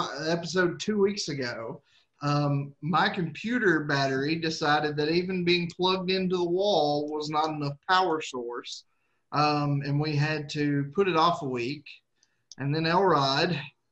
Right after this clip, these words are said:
contracted a sickness that he s-, says wouldn't let him talk. Uh, I didn't knew, I didn't know we could get that lucky.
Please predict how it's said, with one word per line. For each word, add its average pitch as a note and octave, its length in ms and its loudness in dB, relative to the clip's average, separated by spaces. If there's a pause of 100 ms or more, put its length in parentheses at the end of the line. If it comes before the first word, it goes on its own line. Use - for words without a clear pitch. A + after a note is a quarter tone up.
(960)
contracted E3 640 0
a C#3+ 40 -2
sickness E3+ 920 -4 (540)
that D3+ 540 0
he D#3+ 160 2
s-, - 460 -6 (260)
says F3 440 2
wouldn't E3+ 280 2
let D#3 160 2
him C#3+ 140 -2
talk. D#3+ 440 0 (580)
Uh, C3+ 300 0
I D#3+ 60 0
didn't D#3 520 0
knew, D3+ 480 0
I E3 120 0
didn't D#3+ 140 -2
know D3+ 100 -4
we D#3 180 -4
could B2+ 220 -12
get F3+ 240 -4
that B2 220 -4
lucky. B2 440 -8